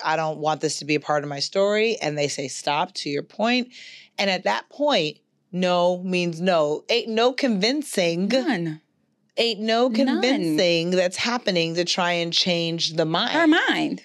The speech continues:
Speaker 1: If she says no, it's no. And
Speaker 2: If
Speaker 1: then
Speaker 2: you've wined her, dined her, paid for a, an expensive
Speaker 1: Mm-hmm.
Speaker 2: suite,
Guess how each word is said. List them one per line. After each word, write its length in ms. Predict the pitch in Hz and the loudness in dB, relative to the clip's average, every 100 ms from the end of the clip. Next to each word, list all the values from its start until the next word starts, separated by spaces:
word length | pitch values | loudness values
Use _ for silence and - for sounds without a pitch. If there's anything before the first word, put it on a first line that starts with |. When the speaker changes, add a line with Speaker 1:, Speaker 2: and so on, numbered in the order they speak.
| - | -2
Speaker 1:
If 100 | 226 | 0
she 160 | 254 | 0
says 420 | 240 262 254 233 190 | 0 2 0 0 0
no, 440 | 196 202 240 262 | 2 4 4 2
it's 200 | 202 190 | 0 0
no. 420 | 214 247 160 123 - | 2 2 2 0 0
And 120 | 269 | 0
Speaker 2:
If 40 | |
Speaker 1:
then 160 | 277 359 | 2 0
Speaker 2:
you've 160 | 349 240 | 0 0
wined 280 | 240 262 285 | 0 0 0
her, 200 | 277 269 | 0 2
dined 400 | 226 214 233 262 | 0 0 0 2
her, 500 | 262 240 240 233 240 - _ - | 2 2 2 2 -2 -6 _ -2
paid 260 | 254 240 | 2 2
for 100 | 247 | 2
a, 320 | 233 202 208 - | 2 2 2 2
an 100 | 208 | 0
expensive 720 | 202 - 220 226 247 220 214 | -2 -2 -2 0 2 2 2
Speaker 1:
Mm-hmm. 400 | 190 190 202 233 - _ | 0 -2 -2 -6 -8 _
Speaker 2:
suite, 800 | - - 226 240 247 - - | -6 0 2 4 2 -2 -12